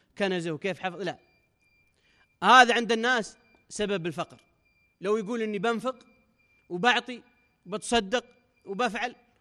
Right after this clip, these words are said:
ومن غير إسراف ولا خيلة ولا كبر، يقول بتفتقر كذا. ما عندك ادخار، ما عندك ضبط، ما عندك حسابات، ما عندك بالملي وبالريال،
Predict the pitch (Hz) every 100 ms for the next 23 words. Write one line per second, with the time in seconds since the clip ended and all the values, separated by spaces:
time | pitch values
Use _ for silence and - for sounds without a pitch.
0 | _ - 240 254 269 294 262 247 214 214
1 | 247 208 240 220 247 247 233 233 226 254
2 | 226 196 208 226 196 285 262 226 - 160
3 | 160 87 _ _ _ _ _ _ _ -
4 | 370 262 240 247 196 220 247 233 220 226
5 | 233 226 214 226 220 208 220 226 214 202
6 | - 226 226 226 220 220 226 214 202 226
7 | 233 220 220 202 208 196 196 226 208